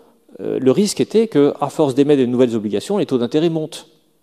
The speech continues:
Et du coup, ça rendait le plan Obama difficilement soutenable sur un plan financier. Hein, les États-Unis étaient quand même très endettés. Et là, ils allaient relancer un plan de neuf cents milliards de dollars,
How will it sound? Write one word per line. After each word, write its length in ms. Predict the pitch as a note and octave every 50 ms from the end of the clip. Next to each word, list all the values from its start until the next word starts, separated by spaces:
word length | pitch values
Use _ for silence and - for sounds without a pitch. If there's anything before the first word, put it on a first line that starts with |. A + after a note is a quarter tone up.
| _ _
Et 80 | - A2+
du 140 | G#2 G#2+
coup, 280 | - - E3+ G#3 G#3 F3+ -
ça 180 | - - A2+
rendait 300 | G#2 A2+ B2 A#2+ B2+ C3+
le 80 | B2 A2
plan 200 | F#2 A#2 A#2 A2
Obama 400 | A2 G2+ G2 G2 A#2+ D3 F3 F3+
difficilement 680 | C#3+ B2+ C3+ - A#2+ A2 - - F3+ F#3+ E3 D3+ D#3 D#3+
soutenable 520 | - - D#3+ D3 - C#3 D3+ E3+ E3+ D3+
sur 220 | - - C#3+ B2
un 60 | A#2+ A#2+
plan 160 | - D3+ D#3
financier. 480 | - D3 C3+ B2 A2+ - - - - _ _ _ _ _ _ -
Hein, 80 | B2 A#2
les 160 | A#2 A#2 G#2+
États-Unis 540 | G2+ - A2 G2+ G2 A2 B2 D3 F3 F#3 D3+
étaient 180 | A2+ G#2 B2+
quand 100 | B2+ -
même 120 | A#2+ A#2+ A#2
très 240 | - - C3 A2+ A#2+
endettés. 420 | G#2+ G2 G2 - - E3 F#3+ G#3 - - _ _ _ _
Et 60 | - G2+
là, 160 | C3+ D3 C#3+
ils 100 | A2 G#2
allaient 240 | A2+ A2+ C#3 C#3+ C#3+ - - _ _ _ -
relancer 420 | A2 A2+ B2 B2 A#2+ - - C3+
un 140 | C3+ A2+ G2
plan 260 | - - B2 B2 B2+
de 140 | G#2+ G2+ G2
neuf 160 | G2 A#2 A#2
cents 160 | - - B2
milliards 320 | B2+ A#2+ A2 A#2+ B2+ A2+ G#2+
de 80 | G#2+
dollars, 420 | F2+ G2+ G2 A2+ - E3+ E3 -